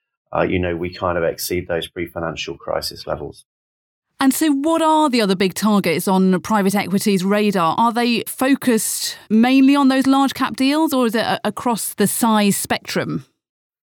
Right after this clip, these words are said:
Speaker 1: Well, what we've been seeing, and, uh, Jonathan, I think, uh,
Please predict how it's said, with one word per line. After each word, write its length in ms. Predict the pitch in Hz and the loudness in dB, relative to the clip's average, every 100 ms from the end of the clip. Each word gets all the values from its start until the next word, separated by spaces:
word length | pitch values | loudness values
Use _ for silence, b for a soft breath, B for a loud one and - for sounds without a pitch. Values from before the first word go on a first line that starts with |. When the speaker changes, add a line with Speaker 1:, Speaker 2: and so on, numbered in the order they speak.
| _ _ | _ _
Speaker 1:
Well, 120 | 117 | 2
what 180 | 123 185 | 4 4
we've 200 | 185 - _ _ _ _ _ | 0 -4 _ _ _ _ _
been 120 | 107 | -10
seeing, 420 | 92 135 117 98 95 | -2 2 4 2 -2
and, 320 | 90 90 98 | -4 -6 -2
uh, 460 | 90 87 87 82 82 | 0 0 -2 -4 -6
Jonathan, 600 | 90 82 - 85 78 80 - | -8 -8 -10 -12 -10 -12 -14
I 80 | 98 | -14
think, 280 | - 92 - _ | -8 -6 -8 _
uh, 420 | 85 67 50 - | -2 -2 -2 -6